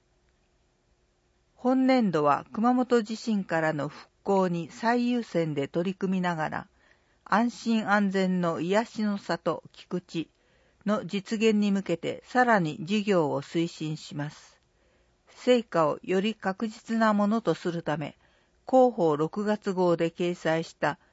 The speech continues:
六つの戦略に基づき、それぞれのプロジェクトを進めていきます。六つの戦略。一、災害に強いまちづくり。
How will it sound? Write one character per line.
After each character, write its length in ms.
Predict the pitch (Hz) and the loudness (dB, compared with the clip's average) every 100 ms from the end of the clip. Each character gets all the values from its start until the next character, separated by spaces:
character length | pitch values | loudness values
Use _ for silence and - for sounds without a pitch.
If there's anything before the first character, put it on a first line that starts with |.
| _ - | _ -4
六 200 | 190 - | -4 -4
つ 140 | - | -4
の 140 | 254 214 | 0 -2
戦 320 | - 202 190 | 0 0 2
略 260 | 190 185 165 | 0 -2 -4
に 120 | 165 | -4
基 20 | |
づ 400 | 156 156 160 175 | -4 -2 -4 -4
き、 260 | - 147 - _ _ _ | -12 -12 -12 _ _ _
そ 160 | - 190 | -4 2
れ 140 | 240 | 2
ぞ 140 | 226 | 2
れ 100 | 180 | 0
の 160 | 156 147 | 0 -4
プ 140 | - | -2
ロ 120 | 190 208 | -2 0
ジ 120 | 190 | -2
ェ 40 | |
ク 140 | - - | -4 -6
ト 240 | 143 135 | -2 -2
を 120 | 135 | -2
進 340 | - 147 - 175 | -8 -12 -6 -4
め 100 | 170 | -4
て 160 | 151 | -4
い 100 | 156 | -6
き 200 | - 151 | -6 -10
ま 160 | 147 143 | -8 -10
す。 320 | - - _ _ _ _ _ _ _ _ _ _ _ _ _ - | -16 -20 _ _ _ _ _ _ _ _ _ _ _ _ _ -6
六 180 | 196 - _ | -4 -4 _
つ 140 | 285 | -2
の 160 | 254 196 | 0 -2
戦 360 | - 185 180 | 0 0 0
略。 420 | 170 160 - 151 - _ _ _ _ _ _ _ _ _ _ _ - | -2 -6 -6 -8 -8 _ _ _ _ _ _ _ _ _ _ _ -12
一、 360 | 170 - 185 - _ _ _ _ _ _ | -10 -6 -6 -6 _ _ _ _ _ _
災 320 | - 247 269 | -2 0 2
害 240 | 254 247 | 4 4
に 160 | 233 233 | 2 -2
強 340 | - 226 254 | -2 0 2
い 120 | 214 143 | 2 0
ま 140 | 151 | -6
ち 140 | - 208 | -6 -4
づ 180 | 208 - | -4 -4
く 160 | 143 | -6
り。 180 | 113 | -10